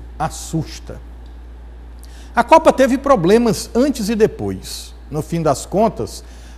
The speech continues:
o evento ocorreu sem sobressaltos, embora as obras até hoje não tenham sido concluídas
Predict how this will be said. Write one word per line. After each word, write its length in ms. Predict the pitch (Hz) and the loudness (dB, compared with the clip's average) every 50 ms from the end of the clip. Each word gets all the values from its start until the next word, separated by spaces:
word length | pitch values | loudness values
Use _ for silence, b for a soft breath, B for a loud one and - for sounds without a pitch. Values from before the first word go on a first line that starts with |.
| B B | B B
o 100 | 147 175 | 6 6
evento 640 | 180 156 117 127 190 226 233 208 220 - 151 147 - - | 6 6 6 6 6 6 6 4 2 -2 -6 -6 -2 0
ocorreu 440 | 165 165 - 180 151 131 170 190 | 0 0 2 2 2 4 4 2
sem 220 | 180 - - 190 185 | 2 0 -2 -4 -4
sobressaltos, 1040 | - - 196 190 196 208 - - - - 135 113 98 90 - - - - - - - - | -2 -2 -2 -2 0 -2 -2 -4 -2 -2 -2 0 -2 -4 -8 -14 -18 -18 -18 -18 -10 -6
embora 680 | 131 131 117 104 123 131 135 139 147 156 165 185 214 220 | -4 -4 -2 2 4 6 8 8 10 10 10 8 8 6
as 360 | - - 143 143 120 101 95 | 4 4 2 2 2 0 -2
obras 440 | 110 113 113 110 104 110 113 107 101 | -2 0 0 0 -2 -4 -6 -2 -2
até 280 | 135 127 - - 196 226 | -2 -2 0 0 2 4
hoje 560 | 196 147 127 127 131 139 147 127 151 180 180 B B B B B B B B | 4 4 4 2 2 0 -2 -2 -6 -8 -8 B B B B B B B B
não 180 | 180 220 220 | 4 4 4
tenham 280 | 220 226 233 247 233 185 | 4 4 2 2 2 0
sido 340 | - - - 240 208 220 180 | -2 0 -2 0 0 0 0
concluídas 920 | - 233 254 240 - 233 180 165 202 254 233 160 131 104 - - - | 0 0 -2 0 0 2 2 4 4 2 2 2 0 0 -2 -4 -12